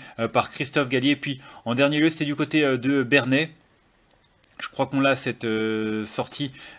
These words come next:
euh, pour, euh, ce, ce cheval-là. Euh, Godéo, non, on ne l'a pas. Mais en tout cas, il se comportait bien, euh, la dernière fois en étant, euh, deuxième. Et c'est vrai qu'il revient sur cette piste où il a déjà bien fait, hein, la piste de Vincennes. Il a quelques titres à faire valoir. Et puis Thomas Touchard le connaît bien. J'ai regardé, l'association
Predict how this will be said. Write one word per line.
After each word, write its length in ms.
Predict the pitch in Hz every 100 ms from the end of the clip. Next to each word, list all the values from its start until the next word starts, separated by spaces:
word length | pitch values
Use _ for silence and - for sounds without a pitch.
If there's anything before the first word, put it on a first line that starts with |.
| -
euh, 280 | 110 110
pour, 300 | 107 - 123 113
euh, 760 | 117 113 113 110 110 107 107
ce, 440 | 101 - 120 113 110
ce 140 | 131
cheval-là. 480 | - 123 117 127 135 - - - -
Euh, 200 | 110 107
Godéo, 420 | 104 123 117 127
non, 180 | 127 135 143
on 60 |
ne 60 | 127
l'a 120 | 127
pas. 160 | 123 113
Mais 80 | 120
en 80 |
tout 140 | 123 127
cas, 180 | 151 147 - - -
il 60 | -
se 100 | -
comportait 460 | 151 147 143 151
bien, 260 | 127 151 160 -
euh, 60 |
la 120 | 120
dernière 300 | 120 123 127
fois 140 | - 147
en 80 | 131
étant, 340 | 123 131 123
euh, 100 | 113
deuxième. 540 | 110 139 107 131 151 147 - - -
Et 80 | 110
c'est 160 | -
vrai 220 | 113 135
qu'il 460 | 135 123 120 151 139
revient 280 | 135 139 156
sur 120 | -
cette 160 | 131 135
piste 220 | 170 -
où 60 | 147
il 80 | 139
a 40 |
déjà 200 | 147 156
bien 160 | 156 156
fait, 180 | 151
hein, 140 | 127 120
la 80 | 113
piste 260 | 123 -
de 100 | 123
Vincennes. 360 | 123 123 151 139 - - -
Il 100 | 120
a 40 |
quelques 300 | 120 139 151
titres 220 | 139 143
à 80 | 139
faire 160 | 143 123
valoir. 320 | 123 135 156
Et 60 | 143
puis 120 | 127
Thomas 260 | 143 139
Touchard 300 | 135 143 170
le 120 | 151 143
connaît 200 | 143 135
bien. 180 | 143
J'ai 120 | 151 127
regardé, 340 | 113 120 151
l'association 560 | 139 127 123 135 -